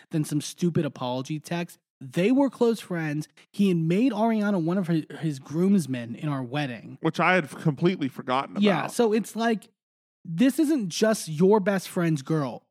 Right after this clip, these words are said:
Speaker 1: you were friends with Ariana. You, she deserves way more from you.
Speaker 2: Yeah.
Speaker 1: Yeah. And then Schwartz come by, comes by smiling. Big smile.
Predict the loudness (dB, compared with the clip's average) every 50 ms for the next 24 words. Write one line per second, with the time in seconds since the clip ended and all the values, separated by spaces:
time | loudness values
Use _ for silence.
0 | _ -18 -14 -4 2 4 6 6 6 4 2 0 0 0 2 2 0 0 -2 -2
1 | -2 -2 -2 -2 -4 -4 -2 -2 0 0 0 -2 _ _ _ _ _ _ -6 0
2 | 4 4 4 4 2 0 -2 0 2 2 4 4 4 2 2 2 0 -2 -4 -2
3 | 0 0 2 2 2 0 0 -2 -4 -4 -4 -4 -4 -4 -4 -4 -4 -4 -4 -6
4 | -10 -16 -20 _ _ _ _ _ -2 -2 -2 -2 -4 -8 -12 _ _ -6 -4 -4
5 | -4 -6 -10 -14 _ _ _ _ _ _ _ _ -18 -8 -2 2 4 4 4 4
6 | 2 0 0 2 2 0 0 -2 -4 -2 0 2 2 2 2 2 0 0 0 -2
7 | -4 -4 -2 0 0 2 0 0 0 0 0 0 0 -2 -4 -6 -10 _ _ -12
8 | -12 -6 -2 2 2 4 4 2 0 -2 -6 -10 -12 -14 -18 _ _ _ 0 0
9 | 0 0 0 -2 0 0 0 0 -2 -4